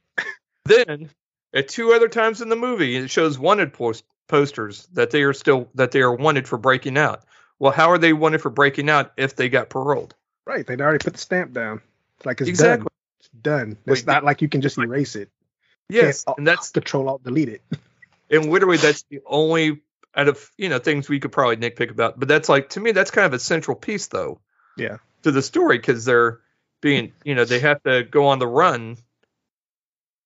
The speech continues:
Speaker 2: and stuff because they're being, like, they're outlaws, <clears throat> even, like, they broke out of prison. Like, well, they really, they just helped them <laughs> leave.
Speaker 1: Right. Like, you, you, you granted it,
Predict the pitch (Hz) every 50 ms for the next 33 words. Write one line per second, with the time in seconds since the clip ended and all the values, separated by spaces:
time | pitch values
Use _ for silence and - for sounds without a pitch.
0 | _ _ _ - 135 127 - - - 120 117 117 - - - 113 - 127 117 120
1 | 117 117 120 110 104 117 - 120 117 117 113 113 113 107 _ _ _ _ - -
2 | _ _ - - - - 104 101 - 117 113 127 127 - 120 120 113 107 104 -
3 | - 165 151 - 123 123 - - 113 - _ - 117 113 - 117 120 135 131 135
4 | 139 143 151 147 147 151 151 143 175 185 175 139 101 95 92 95 _ _ _ -
5 | 110 104 - 139 139 147 151 147 - _ _ _ _ _ _ _ _ _ _ _
6 | _ _ _ _ _ - 147 147 - _ _ _ _ _ _ 127 120 120 165 233
7 | 254 208 147 135 139 131 143 143 135 - - - 151 143 - - 160 175 160 139
8 | 127 113 - _ _ _ _ _ _ _ _ _ _ _ _ - - 807 831 831
9 | 831 - - - - _ _ _ _ _ - 151 214 233 160 120 110 - - -
10 | - - - _ _ _ _ - - 160 - - - 208 208 - - - _ _
11 | - 147 139 - 156 147 147 165 147 143 160 151 131 123 135 147 185 208 196 160
12 | 151 165 160